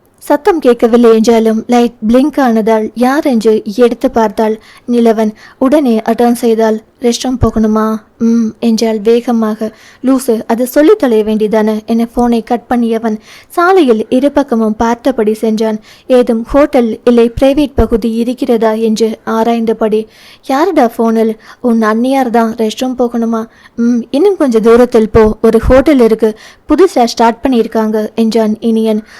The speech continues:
"அப்படியா? நான் ஊருக்கு போய் ரொம்ப நாள் ஆச்சுடா. நான் ஒரு வேலையா அந்த பக்கம் வந்தேன்,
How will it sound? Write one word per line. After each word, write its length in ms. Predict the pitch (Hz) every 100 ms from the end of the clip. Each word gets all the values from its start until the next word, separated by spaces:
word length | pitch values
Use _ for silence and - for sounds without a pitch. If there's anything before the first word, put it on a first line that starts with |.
| -
"அப்படியா? 440 | - 247 262 269 220 220
நான் 180 | 233
ஊருக்கு 280 | 247 381 403
போய் 180 | - 226
ரொம்ப 260 | 220 240 339
நாள் 200 | 269 247
ஆச்சுடா. 460 | 220 - 214 214 214 - - -
நான் 200 | 226 214
ஒரு 140 | 208 196
வேலையா 360 | 220 240 359
அந்த 180 | 392 254
பக்கம் 260 | 220 226 240
வந்தேன், 320 | 226 220 214